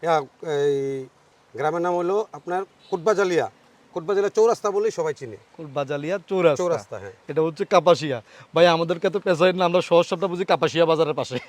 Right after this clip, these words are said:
Speaker 1: হ্যাঁ, কাপাসিয়া বাজারের পাশে।
Speaker 2: আর কিছু দরকার নাই।
Speaker 1: কোটবাজালিয়া
Speaker 2: এটা হচ্ছে,
Speaker 1: চৌরাস্তা।
Speaker 2: হ্যাঁ, কাপাসিয়া বাজারের পাশে বা এখানে আস-, আইসা বাইরে ফোন দিলে ভাই আপনাদেরকে সহযোগিতা করবে, কোনো সমস্যা নাই। আমরা যেভাবে চলে আসছি, একবারে ইজি,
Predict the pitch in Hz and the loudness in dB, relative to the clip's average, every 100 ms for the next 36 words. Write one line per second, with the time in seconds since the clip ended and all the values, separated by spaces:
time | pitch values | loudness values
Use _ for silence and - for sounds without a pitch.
0 | - 127 131 151 135 143 135 135 123 101 | -12 -12 -8 -6 -4 -2 -2 -4 -8 -10
1 | 92 - - 175 165 170 175 156 131 117 | -8 2 4 4 0 -4 -4 -4 -6 -8
2 | - - 156 175 175 214 180 - 107 - | -10 -8 -2 0 2 4 4 2 -10 -16
3 | - 165 120 170 156 156 180 180 185 180 | -4 -4 -2 0 0 0 0 2 2 0
4 | 175 180 185 170 170 175 160 185 160 175 | -2 2 2 2 0 -2 -2 -4 -4 -2
5 | 165 180 185 175 190 175 160 143 151 156 | -2 -2 -4 -2 2 4 4 2 -4 -4
6 | 165 165 170 151 143 143 143 147 151 151 | -2 -4 -2 -4 -4 -6 -6 -6 -8 -10
7 | - 143 - 120 110 - - 165 156 160 | -12 -12 -12 -14 -16 -20 -12 -2 2 2
8 | 151 151 151 147 160 127 - 147 147 143 | 2 -2 -2 -2 -2 -2 -2 -6 -4 -4
9 | 160 170 160 214 | -4 -6 -8 -4